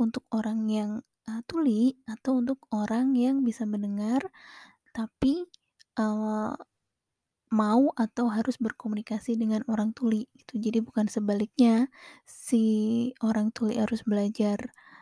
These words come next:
eh, bahasa, eh, verbal, tapi lebih ke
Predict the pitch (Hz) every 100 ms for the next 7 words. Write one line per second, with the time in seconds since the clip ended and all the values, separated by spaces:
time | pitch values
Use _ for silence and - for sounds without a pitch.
0 | - _ 220 208 208 202 220 202 - 208
1 | 202 202 233 240 - _ _ _ _ _
2 | _ _ _ _ 220 214 220 247 247 220
3 | 202 214 262 359 _ _ _ - - -
4 | - - - 240 220 226 226 - - -
5 | 240 254 285